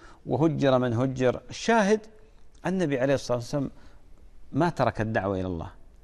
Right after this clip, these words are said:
ولا قال: "أنا"، مثل ما يقولون، آه، "وش جابني في هذا؟" ولا، لا أبدًا، صبر صبراً عجيباً وعظيماً، وكان يقول: "إن الله ناصري، إن الله ناصري".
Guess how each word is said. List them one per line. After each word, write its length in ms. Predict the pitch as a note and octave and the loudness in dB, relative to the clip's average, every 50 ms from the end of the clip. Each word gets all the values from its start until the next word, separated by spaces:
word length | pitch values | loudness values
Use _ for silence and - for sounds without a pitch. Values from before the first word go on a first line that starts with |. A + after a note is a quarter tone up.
| - - - | -20 -14 -4
ولا 360 | - C3 C#3 C#3 C#3 B2 B2 B2+ | 2 4 4 4 4 4 2 2
قال: 100 | B2 A#2+ | 2 2
"أنا"، 300 | A#2 A#2+ A#2+ A#2+ A#2 A#2+ | -2 -2 -2 -2 -2 -2
مثل 240 | A#2+ A#2 G#2+ A2+ | -2 -4 -4 -2
ما 140 | A2 A#2 A#2 | 0 2 2
يقولون، 480 | A#2 A2 - A2+ A#2 A#2 A#2 A2+ A2 A2 | 2 2 2 0 0 0 0 0 0 0
آه، 460 | G#2+ G#2 G#2+ - - G1+ - - - - | -2 -2 -2 -4 -6 -6 -8 -8 -10 -8
"وش 180 | - - - - | -8 -8 -8 -2
جابني 400 | - C3 B2 A#2 G#2+ A2+ A2 G#2 | 2 2 4 4 2 0 -4 -4
في 160 | F#2+ A2 G2 | -4 -4 -2
هذا؟" 340 | G#2 A2 A2+ A2 G#2+ G2+ E2 | 0 0 0 0 0 -2 -4
ولا، 260 | F2+ G2 - - - - - | -4 -6 -8 -8 -12 -8 -4
لا 240 | A#2+ B2 F#2+ E2 | -2 -2 0 0
أبدًا، 400 | A2+ A#2+ C3+ C3+ C3 B2+ A#2 F#2 - - - - - - - - | 0 2 4 4 4 4 2 0 -2 -8 -14 -16 -16 -18 -18 -18
صبر 420 | - - - C3+ C3+ C3 B2 A2+ A2 | -18 -2 0 0 2 2 2 2 0
صبراً 440 | G#2+ - C3 C3+ C#3 A#2+ A#2 A2+ G2+ | 0 0 -2 -2 0 0 0 0 2
عجيباً 600 | F#2+ G#2+ G#2+ A2 B2+ C3 B2+ G#2+ G#2+ G2 E2+ E2+ F#2 | 0 0 0 2 4 4 4 4 2 0 0 -2 -6
وعظيماً، 560 | F#2 F2+ G2 A2 A#2 C3 C3+ B2 A2+ G2+ F2 - - - - - - - - | -6 -2 -2 2 4 4 4 4 4 0 -2 -6 -10 -18 -20 -20 -20 -8 -6
وكان 340 | B2 A#2+ - C#3+ C3+ C3 | -4 0 2 2 2 4
يقول: 380 | C3 B2 B2 - - C#3+ C#3+ - - - - - - - | 2 0 -2 0 0 0 0 0 -2 -8 -18 -20 -8 -2
"إن 140 | B2 A#2+ A#2+ | 0 2 2
الله 280 | A2+ A2+ G#2+ G2 G#2 | 4 2 2 2 2
ناصري، 480 | G#2 G#2 G#2+ G2+ - - - E2+ - - - - - - - - - - - - | 2 0 0 -2 -2 -6 -10 -12 -12 -14 -18 -20 -20 -20 -20 -20 -20 -20 -14 -8
إن 140 | - G#2 G#2 | -4 -2 0
الله 300 | G#2+ G#2 G#2+ G2 F2 F#2 | 2 2 2 2 0 0
ناصري". 420 | F#2 F#2+ F#2 F2+ - - - - | -2 -2 -2 -2 -4 -8 -12 -14